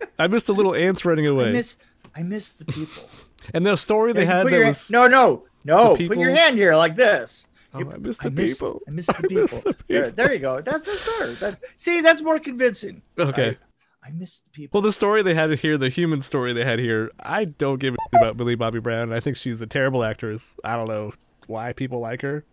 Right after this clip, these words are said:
Speaker 2: <laughs> but I think she's pretty, like, she's kinda like, uh, girl who played Princess Leia, Carrie Fisher. I'm probably gonna get in trouble for saying that, but she's not the best <laughs> actress. And I think I could see Millie Bobby Brown kind of playing a role in Star Wars at s-,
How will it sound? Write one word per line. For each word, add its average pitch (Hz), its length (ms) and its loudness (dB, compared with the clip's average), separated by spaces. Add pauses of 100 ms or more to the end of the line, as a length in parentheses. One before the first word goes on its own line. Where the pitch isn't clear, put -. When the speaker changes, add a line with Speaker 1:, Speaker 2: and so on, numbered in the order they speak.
Speaker 2:
<laughs> - 180 -16
but 202 100 0
I 151 60 0
think 208 180 -2
she's 180 220 -2
pretty, 151 320 0
like, 123 260 0 (300)
she's 196 180 -4
kinda 294 220 -2
like, 175 240 0 (640)
uh, 120 300 0 (720)
girl 151 140 0
who 127 60 0
played 120 200 -2
Princess 120 280 -8
Leia, 107 260 -2
Carrie 107 420 -4 (200)
Fisher. 107 380 -8
I'm 107 80 -6
probably 123 200 -2
gonna 110 100 -4
get 117 80 -6
in 113 60 -10
trouble 117 180 -4
for 117 120 -6
saying 120 320 -4
that, 101 280 -6
but 98 220 -6 (360)
she's 160 260 -2
not 180 240 0
the 135 100 -4
best - 340 -4
<laughs> - 80 -12
actress. - 640 -4 (440)
And 175 140 4
I 185 60 4
think 190 240 2 (120)
I 180 100 2
could 196 120 0
see 226 100 2
Millie 190 220 4
Bobby 180 220 2
Brown 185 320 2
kind 165 180 2
of 139 160 -2
playing 147 320 0
a 151 60 2
role 147 340 4
in 151 60 -2
Star 175 400 2
Wars 110 360 0
at 117 60 -6
s-, - 140 -6